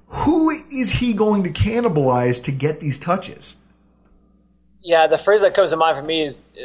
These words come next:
Speaker 2: that, that, you know, the embarrassment of riches phrase. And you use that to describe, you know,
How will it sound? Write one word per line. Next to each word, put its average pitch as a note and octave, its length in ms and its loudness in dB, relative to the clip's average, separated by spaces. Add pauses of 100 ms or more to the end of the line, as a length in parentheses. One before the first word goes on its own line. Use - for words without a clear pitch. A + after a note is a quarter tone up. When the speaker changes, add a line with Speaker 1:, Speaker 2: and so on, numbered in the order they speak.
Speaker 2:
that, C#3 300 4
that, C#3 340 2 (120)
you D3 80 -6
know, C3 160 2
the C#3 120 0
embarrassment C#3+ 520 2
of C3 80 4
riches C#3+ 440 2
phrase. D3 560 4 (260)
And D#3+ 100 0
you E3+ 60 4
use F#3+ 200 4
that F#3 140 2
to D#3+ 80 -2
describe, D#3 440 2
you F3 80 -4
know, C#3 260 2